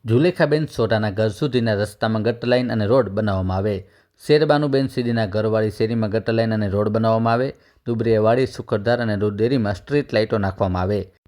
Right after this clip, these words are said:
રામદેવપીર શેરીમાં ગટર લાઇન તથા રોડ બનાવવામાં આવે તથા રિલોકેશન સાઇટમાં ફક્ત પંદર મિનિટ જ પીવાનું પાણી આવે છે, જે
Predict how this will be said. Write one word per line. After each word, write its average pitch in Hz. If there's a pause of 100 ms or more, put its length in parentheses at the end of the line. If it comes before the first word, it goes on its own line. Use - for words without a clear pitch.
(180)
રામદેવપીર 175
શેરીમાં 135
ગટર 123
લાઇન 131
તથા 120
રોડ 107
બનાવવામાં 117
આવે 120
તથા 156 (300)
રિલોકેશન 160
સાઇટમાં 123
ફક્ત 117
પંદર 143
મિનિટ 139
જ 151
પીવાનું 123
પાણી 113
આવે 117
છે, 120
જે 107